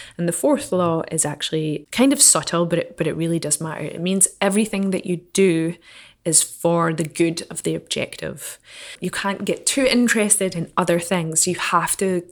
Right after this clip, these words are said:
keep your mind's eye on the objective. You have to keep going towards that, keep trying to fulfill it sort of thing. I see a lot of the time when I go out into the field with other social engineers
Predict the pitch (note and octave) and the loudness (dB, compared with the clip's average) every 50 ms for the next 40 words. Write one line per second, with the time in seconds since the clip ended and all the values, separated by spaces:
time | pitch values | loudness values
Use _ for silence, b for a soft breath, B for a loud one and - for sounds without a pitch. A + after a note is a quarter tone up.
0 | _ - - - - - - A3+ A3 A3 - - G3+ G3 F3+ F3 E3 E3 E3+ E3+ | _ -8 -4 -2 -2 0 0 0 -2 -2 -2 0 0 2 2 2 2 0 2 2
1 | - - - E3+ D#3 D3+ D#3 D#3+ E3 E3+ - - E3 E3+ E3+ D#3 D#3+ E3+ - - | 2 0 0 -2 -2 -2 0 0 -2 -2 -2 -4 -4 -4 -2 -4 -4 -6 -4 -4
2 | D#3 - - - E3 D#3 D#3 D3+ D3+ D3 - - D#3 - - - - G#3+ - - | -4 -4 -4 -6 -4 -4 -4 -4 -4 -6 -8 -10 -10 -8 -8 -6 -4 -4 -6 -6
3 | - - _ _ - F3 F3 E3+ E3+ E3+ E3+ E3 - E3+ D#3+ D#3 D3+ D3 D3+ D3+ | -12 -18 _ _ 0 2 2 2 2 0 -2 -2 -2 -4 -2 0 0 0 0 0
4 | - - D#3+ D#3+ D3+ C#3+ - B B B B B B B B B B B B - | -2 -2 -2 -2 -2 -2 -4 B B B B B B B B B B B B -4
5 | - F#3+ - - - - - - - E3+ E3+ E3+ F3 E3+ - F3 E3+ E3 D#3+ D#3+ | -4 -4 -4 -4 -8 -6 -4 0 2 2 2 2 2 2 2 2 2 2 2 0
6 | D#3 - - - - _ - - - E3 - - - - D#3+ D#3 C#3+ C#3+ C#3+ - | -2 -4 -12 -20 -12 _ -4 -2 -2 0 0 0 0 0 0 -2 -2 -4 -6 -8
7 | _ - - _ _ - - - D3+ - - D#3+ D#3+ D#3 D#3 D#3 - B B B | _ -20 -20 _ _ -8 -8 -8 -10 -12 -10 -10 -10 -8 -10 -14 -14 B B B
8 | B B B B B B _ - E3 E3 D#3+ - - - - G#3+ G#3 G#3+ G3 F3 | B B B B B B _ -4 -4 -2 2 4 4 4 4 2 2 4 4 2
9 | D#3+ D#3 D#3 D#3+ E3 A#3 - F3+ - - D#3+ - - - - D#3 D3+ D#3 E3+ G3 | 0 0 0 0 2 2 2 0 -2 -4 -4 -6 -6 -6 -4 -4 -4 -2 -2 -2
10 | G3+ G3+ - E3 E3+ D#3+ - - E3 E3 D#3+ D#3 D#3+ E3+ E3 D#3+ - D#3+ E3 D3+ | -2 -2 -2 -2 -2 -2 -2 -2 -2 -2 -2 0 0 0 0 0 -2 -4 -4 -6
11 | - - - D#3+ - - G#3 A3 F#3 E3 D#3+ D3+ - - D3+ D3 - D#3+ D#3 D3 | -6 -10 -10 -12 -8 -4 -2 0 0 0 -2 -2 -4 -6 -8 -6 -6 -10 -8 -8
12 | D3+ D#3 - - - D#3+ - - - D#3+ D#3 - - F3+ G#3 A3 G#3+ G#3+ G#3 G3 | -8 -6 -4 -4 -4 -4 -4 -6 -6 -6 -6 -4 -2 0 2 2 2 2 2 0
13 | - | 0